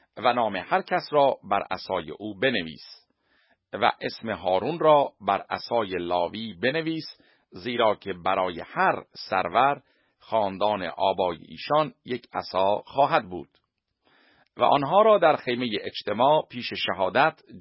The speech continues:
جایی که من با شما ملاقات می‌کنم، بگذار. و شخصی را که من اختیار می‌کنم، عصای او شکوفه خواهد آورد. پس هم همه بنی اسرائیل را که بر شما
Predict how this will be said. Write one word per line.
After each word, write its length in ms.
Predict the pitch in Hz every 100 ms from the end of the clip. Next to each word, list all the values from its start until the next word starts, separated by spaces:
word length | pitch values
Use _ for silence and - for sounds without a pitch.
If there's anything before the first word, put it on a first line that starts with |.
| 117
جایی 260 | 113 98
که 160 | - 104
من 260 | 135 110 85
با 120 | 95
شما 320 | 90 92 92 85
ملاقات 600 | 85 92 85 90 85 87
می‌کنم، 500 | 107 135 151 175 165 _ 98
بگذار. 480 | 120 90 87 80 - _ _ _ _ _ _ _ _ _ _ -
و 80 | 104
شخصی 360 | 117 - 123
را 160 | 120 117
که 160 | -
من 300 | 117 170 107 78 -
اختیار 560 | 98 - 87 87 78
می‌کنم، 600 | 87 90 - 131 170 175 151 _ _ _
عصای 500 | 120 117 - 90 76 -
او 320 | 117 131 139 -
شکوفه 800 | - 92 - 98 92 147 135 82 _
خواهد 500 | _ - 95 87 90 -
آورد. 460 | 82 80 82 78 _ _ _ _ _ _ _ _
پس 260 | 110 120 113 - _ _ _
هم 240 | - 117 87
همه 400 | 110 151 185 135
بنی 280 | 107 98 85
اسرائیل 560 | 85 - 95 - 127
را 220 | 110 110 107
که 160 | -
بر 160 | 90 95
شما 460 | - 120 160 101